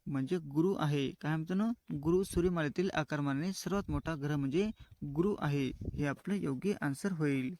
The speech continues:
प्रश्न क्रमांक एकोणतीस मित्रांनो, ऑक्टोबर दोन हजार चोवीस मध्ये भारताच्या पूर्व किनाऱ्यावर धडकलेल्या चक्रीवादळाचे नाव काय आहे? ऑक्टोबर दोन हजार चोवीस मध्ये भारताच्या पूर्व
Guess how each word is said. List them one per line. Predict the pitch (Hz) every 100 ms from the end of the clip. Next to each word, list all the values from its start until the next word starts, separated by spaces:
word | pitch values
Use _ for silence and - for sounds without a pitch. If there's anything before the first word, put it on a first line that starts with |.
| _ - - - - -
प्रश्न | 175 214
क्रमांक | 214 220 214 202
एकोणतीस | 220 156 139 175 196 202
मित्रांनो, | 208 208 220 220 - - - _ _ _ -
ऑक्टोबर | 160 - 208 214 214
दोन | 170 180
हजार | 185 196 -
चोवीस | 170 185 -
मध्ये | 160 147 135 - -
भारताच्या | 147 165 165 180 185 -
पूर्व | 185 208 -
किनाऱ्यावर | 160 156 151 143 135 _ -
धडकलेल्या | 160 180 185 196 196 196 -
चक्रीवादळाचे | 170 - 185 180 180 185 196
नाव | 170 143 160
काय | - 151
आहे? | - 139 139 127 - _ - _
ऑक्टोबर | 147 143 - 180 180 196
दोन | 175 156
हजार | 160
चोवीस | 175 - 165 170
मध्ये | 139 135 175
भारताच्या | 156 - - - 190 208 - - _ -
पूर्व | 202 208 226